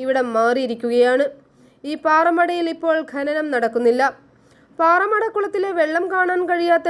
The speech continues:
വിധം മാലിന്യങ്ങൾ നിറഞ്ഞ അവസ്ഥയാണ്. വ്യാപാര സ്ഥാപനങ്ങളിൽ നിന്നുള്ള മാലിന്യങ്ങൾ, ഭക്ഷണാവശിഷ്ടങ്ങൾ,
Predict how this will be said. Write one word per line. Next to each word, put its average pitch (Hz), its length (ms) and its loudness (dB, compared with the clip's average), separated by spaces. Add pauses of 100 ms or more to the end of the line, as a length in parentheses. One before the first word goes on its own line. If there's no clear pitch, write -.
വിധം 311 200 0 (160)
മാലിന്യങ്ങൾ 285 520 0 (120)
നിറഞ്ഞ 262 260 2 (100)
അവസ്ഥയാണ്. 254 580 0 (560)
വ്യാപാര 262 440 2 (120)
സ്ഥാപനങ്ങളിൽ 285 680 -2
നിന്നുള്ള 277 260 -2 (140)
മാലിന്യങ്ങൾ, 269 500 2 (1300)
ഭക്ഷണാവശിഷ്ടങ്ങൾ, 330 1000 -2